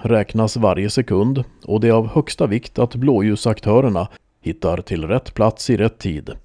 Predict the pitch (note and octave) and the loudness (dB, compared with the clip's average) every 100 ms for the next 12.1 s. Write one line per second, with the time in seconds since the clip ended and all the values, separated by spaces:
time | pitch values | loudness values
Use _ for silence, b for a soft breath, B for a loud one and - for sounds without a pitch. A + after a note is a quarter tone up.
0 | B B B B B - D3 C#3 D#3 A2+ | B B B B B -2 0 0 0 0
1 | A2+ G#2+ A#2 G#2+ A2 - B2+ - G2 F#2 | 2 0 0 0 -2 -2 -2 -2 -4 -2
2 | A2+ A2+ C3 B2 - A2 C3+ D3 - - | -2 0 2 0 0 0 2 0 -6 -4
3 | C3+ C3 - C3 A2 B2 B2+ G2+ F#2+ - | 2 2 2 0 2 2 2 2 -2 0
4 | G#2+ A#2 C3+ B2 A2+ A#2 A2 G2+ - A2+ | 0 2 0 2 2 4 2 0 0 0
5 | A2+ F#2 G#2 B2+ G2 F2 - G#2+ - G#2+ | 0 0 0 0 -2 -4 -2 -4 -4 -6
6 | - G#2 A2 F2 G2+ A2 D#2+ B1 B1+ - | -4 -4 -4 -2 -2 -2 -4 -8 -10 -16
7 | _ B B B B _ - D#2+ A#2 - | _ B B B B _ -6 -4 -4 -6
8 | - G#2 G#2 F2+ F#2+ A#2 - C3+ C3 B2+ | -4 0 2 2 2 0 0 0 0 0
9 | A#2+ A#2 F#2 A#2 C3+ C3+ - C#3+ B2 A2 | 0 0 0 0 -2 -4 -2 2 2 2
10 | A#2+ G2 E2+ D#2+ C#3 C#3+ C#3+ C3 C#3+ C3+ | 0 -2 -4 -2 -2 -2 -2 -2 0 0
11 | C#3 C3 G#2 A2 A2 A#2+ F#2 C2+ E2 B1 | 0 2 2 2 0 -2 -2 -4 -6 -8